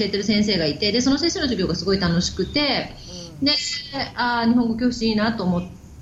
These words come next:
Speaker 1: て、そうですね、あの、思ったのが、まあ、きっかけですね。
Speaker 2: そしてフィリピンで一年働いて、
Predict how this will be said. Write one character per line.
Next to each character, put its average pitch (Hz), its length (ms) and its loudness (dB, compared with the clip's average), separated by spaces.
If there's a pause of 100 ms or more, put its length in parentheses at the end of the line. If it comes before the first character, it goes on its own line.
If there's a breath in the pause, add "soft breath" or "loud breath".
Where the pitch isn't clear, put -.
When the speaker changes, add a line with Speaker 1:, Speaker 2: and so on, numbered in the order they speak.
(760)
Speaker 1:
て、 381 360 0 (400 loud breath)
そ 202 140 -2
う 160 40 2
で 131 80 -4
す - 80 -6
ね、 - 260 -4 (100)
あ 175 160 -2
の、 165 120 -2
思 170 160 2
っ - 120 -2
た 180 80 -2
の 208 120 2
が、 240 340 -2
ま 175 100 0
あ、 - 40 -4
き - 100 -10
っ - 40 -16
か 151 100 -8
け 143 80 -8
で 135 100 -4
す - 80 -8
ね。 - 160 -10 (1080 loud breath)
Speaker 2:
そ 339 100 -6
し - 80 -2
て 359 120 -6
フ 392 80 -10
ィ - 60 -8
リ 359 80 -8
ピ 339 140 -10
ン 311 60 -14
で 330 140 -10
一 269 240 -12
年 226 160 -12
働 240 480 -6
い 196 40 -14
て、 - 140 -20